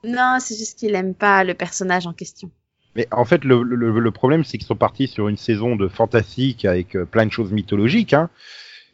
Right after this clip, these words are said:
Speaker 2: Ils s'en cachent pas, hein, dès le début de l'épisode. Et bah, de ce que j'ai vu comme réaction sur les news, euh, suite aux mauvaises audiences de la série, en fait, c'est quasiment ce que tout le monde reproche, que ça parte dans le mythologique, euh, fantastique, euh,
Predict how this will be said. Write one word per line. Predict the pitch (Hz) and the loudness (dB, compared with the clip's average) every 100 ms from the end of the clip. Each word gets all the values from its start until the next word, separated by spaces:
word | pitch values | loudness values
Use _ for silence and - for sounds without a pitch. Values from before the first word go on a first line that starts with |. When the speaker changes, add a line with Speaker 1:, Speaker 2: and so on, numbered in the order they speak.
| - | -14
Speaker 2:
Ils | 107 | -8
s'en | - | -4
cachent | 104 - | -2 2
pas, | 185 185 | 2 2
hein, | 147 131 131 107 101 101 | 2 0 0 0 0 -4
dès | 92 87 | -6 -6
le | 104 | -4
début | 101 101 | -4 -2
de | 101 | -2
l'épisode. | 104 104 123 175 120 _ - _ | -4 0 2 2 0 _ -20 _
Et | - 50 64 | -12 -12 -10
bah, | 71 80 | -8 -6
de | 101 | -6
ce | 101 | 0
que | 117 | 2
j'ai | 104 | 2
vu | 117 131 | 2 2
comme | 113 | 2
réaction | 104 107 - - 123 120 101 | 4 2 0 -6 -4 -2 -4
sur | - | -4
les | 101 | -4
news, | 101 110 117 101 92 | -2 -2 -2 -4 -4
euh, | 92 87 85 - _ - - - | -2 -2 -6 -10 _ -20 -20 -20
suite | - 110 110 - | -12 -8 -4 -2
aux | 98 | -2
mauvaises | 101 104 90 101 | 0 0 0 -4
audiences | 95 107 98 | 0 0 2
de | |
la | 95 | 0
série, | - 110 175 143 | 0 0 2 0
en | |
fait, | - 143 - | 2 -2 -2
c'est | - - | -8 -6
quasiment | 104 - - 98 113 131 | -6 -4 -2 0 2 2
ce | |
que | - | 0
tout | 107 113 | -2 0
le | |
monde | 113 | 4
reproche, | 104 117 156 147 - | 4 4 2 2 -4
que | 98 | -6
ça | 104 | -2
parte | 113 101 | 0 0
dans | 101 | 0
le | 104 | -2
mythologique, | 101 117 107 101 117 123 113 - | -2 2 2 2 0 0 0 -2
euh, | 92 95 92 | -2 -2 -4
fantastique, | 98 - 95 - 113 110 107 - | -6 -4 -6 -4 -2 0 -2 -4
euh, | 85 82 | -4 -4